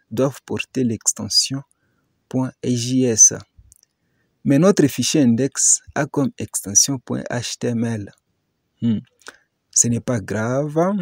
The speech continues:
À ce niveau, je vais donc appeler à l'objet app la méthode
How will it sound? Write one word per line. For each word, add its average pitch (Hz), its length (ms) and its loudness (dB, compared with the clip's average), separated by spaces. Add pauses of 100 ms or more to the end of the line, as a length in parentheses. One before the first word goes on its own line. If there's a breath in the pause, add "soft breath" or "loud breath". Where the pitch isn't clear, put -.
(380)
À 113 80 -2
ce - 160 4
niveau, 123 520 4 (160)
je 107 140 -6
vais 175 100 6
donc 170 240 2 (100)
appeler 110 540 -2
à 101 100 -6
l'objet 95 420 -10
app 98 380 -12 (680 soft breath)
la 107 160 -2
méthode 107 440 -2